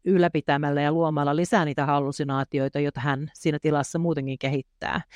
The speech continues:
Ja se todellisuuden taju, taju saattaa kadota kokonaan. Ähm,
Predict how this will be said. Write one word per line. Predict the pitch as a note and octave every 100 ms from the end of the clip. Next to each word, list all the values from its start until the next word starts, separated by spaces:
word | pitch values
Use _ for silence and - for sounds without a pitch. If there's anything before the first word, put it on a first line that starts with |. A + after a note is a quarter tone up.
| - -
Ja | D#3
se | D#3
todellisuuden | E3+ D#3+ D3 D3+ C#3+ C#3+
taju, | D3 C#3+ -
taju | C#3+ C#3+
saattaa | C#3+ C#3 - D#3 C#3+
kadota | D#3+ C#3+ C3+ B2+
kokonaan. | F#3+ - C3+ C3 - - - _ - - _ -
Ähm, | D#3+